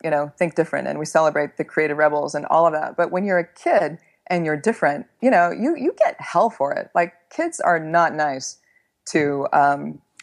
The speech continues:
kids that don't fit in or, or that, that don't, um, uh, don't seem to have, uh, you know, the kind of interest in, in, um,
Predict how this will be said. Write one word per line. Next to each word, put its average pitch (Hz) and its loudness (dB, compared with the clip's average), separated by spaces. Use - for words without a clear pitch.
kids 147 0
that - 0
don't 143 0
fit 147 0
in 143 -4
or, 147 0
or 147 2
that, 151 0
that 139 0
don't, 147 2
um, 143 0
uh, 139 2
don't 165 0
seem 156 -4
to 147 0
have, 160 4
uh, - 2
you 170 -2
know, 143 0
the 147 -4
kind 151 -4
of 143 -4
interest 139 -2
in, 139 -4
in, 147 0
um, 147 0